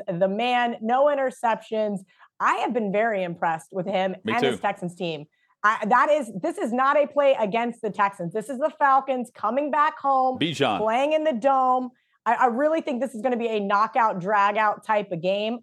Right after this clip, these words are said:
Speaker 1: I would not be surprised to see it being a seventeen sixteen final with the Falcons defense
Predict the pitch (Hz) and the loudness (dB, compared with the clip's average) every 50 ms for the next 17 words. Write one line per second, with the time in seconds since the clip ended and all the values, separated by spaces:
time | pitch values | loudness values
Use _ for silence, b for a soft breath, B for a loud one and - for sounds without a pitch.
0 | b b b b b - 208 214 226 208 202 220 233 247 240 269 254 - - 220 | b b b b b 0 2 2 2 0 2 2 2 2 2 -2 -6 -4 -4 -4
1 | - 240 226 220 214 190 196 196 196 - 226 214 208 208 180 175 208 208 202 196 | 0 0 2 2 0 -2 -4 -10 -10 -6 -2 -2 -2 -2 -2 -2 -2 -2 -2 -2
2 | 196 196 185 180 180 175 - - - 247 220 220 247 254 247 - 247 247 247 226 | -4 -4 -4 -4 -4 -6 -8 -6 0 0 0 0 0 -4 -6 -6 -6 -4 -4 -4
3 | 214 - - - - 240 240 233 240 - - _ - 254 233 220 214 185 - - | -6 -8 -12 -12 -4 -4 -4 -4 -4 -14 -20 _ -6 -4 -4 -4 -6 -6 -4 -2
4 | 190 202 208 214 226 240 247 240 208 208 208 202 185 190 208 196 208 214 - 214 | -2 -2 -2 -2 0 0 -2 -2 -4 -4 -2 -4 -2 0 0 0 0 0 -2 -4
5 | 185 170 170 - 196 202 202 240 233 233 226 226 - | -6 -6 -6 -8 -8 -6 -2 -2 -2 -2 -2 -8 -12